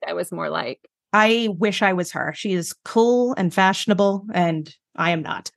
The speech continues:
Speaker 2: <laughs>
Speaker 1: <laughs> I hear you. <laughs> All right, let's talk about the town. Um,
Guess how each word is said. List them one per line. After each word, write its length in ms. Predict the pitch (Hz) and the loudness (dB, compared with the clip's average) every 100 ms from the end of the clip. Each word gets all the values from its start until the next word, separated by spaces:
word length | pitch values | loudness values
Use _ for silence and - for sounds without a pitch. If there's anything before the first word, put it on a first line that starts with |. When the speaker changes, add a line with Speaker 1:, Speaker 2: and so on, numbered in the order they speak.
| 554 | 0
Speaker 2:
<laughs> 80 | 587 | 0
Speaker 1:
<laughs> 160 | 523 - | -2 -2
I 1200 | - _ 523 - 539 - _ _ 453 453 392 403 | -4 _ 0 0 -2 -6 _ _ 0 2 2 4
hear 160 | 359 311 | 4 2
you. 200 | 233 294 | 2 2
<laughs> 1120 | - 453 453 - - 392 571 - 466 - 453 - _ _ _ _ _ _ _ _ _ | 2 2 0 0 0 0 -2 0 -2 0 -4 -4 _ _ _ _ _ _ _ _ _
All 220 | 349 392 | 4 4
right, 180 | 427 370 | 4 2
let's 200 | 370 508 | 2 0
talk 120 | - 679 _ | 0 -4 _
about 120 | 523 | -6
the 80 | 330 | -4
town. 760 | - - - 349 381 277 208 208 | -6 -8 0 4 4 4 0 -2
Um, 320 | 285 294 285 | 0 0 -2